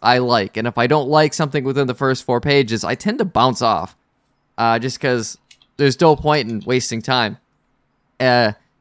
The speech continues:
so if you're not on a podcast or doing a YouTube show about Lord of the Rings, like,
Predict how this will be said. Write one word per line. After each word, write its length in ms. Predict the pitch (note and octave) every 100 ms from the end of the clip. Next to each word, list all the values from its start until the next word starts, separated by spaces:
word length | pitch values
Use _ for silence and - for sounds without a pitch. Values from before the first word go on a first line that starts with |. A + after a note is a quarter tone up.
| _
so 120 | -
if 80 | C#3+
you're 80 | F#3
not 180 | B3 E4
on 120 | C4
a 60 |
podcast 800 | - E3+ F3+ G3+ F3+ D#3 C3+ D3
or 60 | D#3
doing 260 | C#3 D#3+ D3+
a 80 |
YouTube 520 | A#2 C3+ E3+ - D3 A#2+
show 240 | - B2+
about 240 | A#2+ D3
Lord 300 | C#3 B2 D3
of 60 | C3+
the 80 | A2
Rings, 460 | C#3+ C3 G#2+ G#2
like, 300 | B2 A#2 G#2